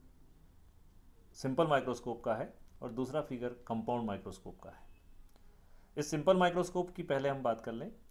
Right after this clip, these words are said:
कि आखिर सिंपल माइक्रोस्कोप में है क्या और हमें कंपाउंड की ज़रूरत क्यों पड़ी। सिंपल माइक्रोस्कोप का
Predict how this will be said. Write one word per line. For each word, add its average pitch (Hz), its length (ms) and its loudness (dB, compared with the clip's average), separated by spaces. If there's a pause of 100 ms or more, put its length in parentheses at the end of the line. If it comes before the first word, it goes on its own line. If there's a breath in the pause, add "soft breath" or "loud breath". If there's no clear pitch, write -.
(320 soft breath)
कि 160 100 0
आखिर 165 160 -2
सिंपल 156 280 -2
माइक्रोस्कोप 151 600 -2
में 156 300 -6
है 147 220 2
क्या 117 320 2 (400)
और 156 140 0
हमें 143 220 -2
कंपाउंड 135 460 0
की 151 80 -4
ज़रूरत 123 320 0
क्यों 110 140 -2
पड़ी। 82 220 -10 (1160 soft breath)
सिंपल 151 280 6
माइक्रोस्कोप 170 580 6
का 170 160 6